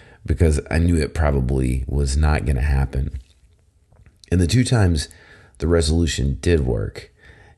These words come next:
it was because I was able to change my story. Um, everybody has one.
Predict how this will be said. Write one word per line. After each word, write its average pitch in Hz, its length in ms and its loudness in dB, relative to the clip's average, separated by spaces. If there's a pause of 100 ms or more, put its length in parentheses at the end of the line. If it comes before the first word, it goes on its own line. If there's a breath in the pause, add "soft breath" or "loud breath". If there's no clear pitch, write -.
it 71 160 2
was 87 280 2
because 71 720 0
I 69 680 0
was 71 200 0
able 76 220 2
to 67 80 -2
change 78 600 0
my 67 180 -2
story. 60 760 -4 (800 loud breath)
Um, - 420 -8 (260)
everybody 69 380 0
has 85 380 2
one. 107 440 0